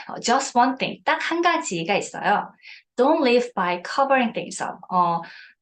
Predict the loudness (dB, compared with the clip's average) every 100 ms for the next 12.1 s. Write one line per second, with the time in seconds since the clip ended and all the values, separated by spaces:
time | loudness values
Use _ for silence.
0 | _ _ _ _ _ _ -2 0 2 2
1 | 4 2 2 2 0 0 0 -2 -4 -4
2 | 2 4 4 4 2 2 2 0 -4 -6
3 | -10 -8 -6 -4 -4 -2 0 0 -2 -2
4 | -2 -4 -8 -8 -4 -2 -2 -4 -6 -10
5 | -10 -2 2 4 2 2 4 8 8 8
6 | 6 2 0 0 -2 -2 -2 0 0 0
7 | -8 -14 -8 -2 2 2 2 -2 -8 -10
8 | -4 -2 0 2 2 4 0 0 0 -2
9 | -2 -12 _ -14 -2 0 2 2 2 0
10 | 0 -2 -4 -6 -6 -4 -4 -4 -4 -6
11 | 0 2 2 0 2 2 2 2 2 0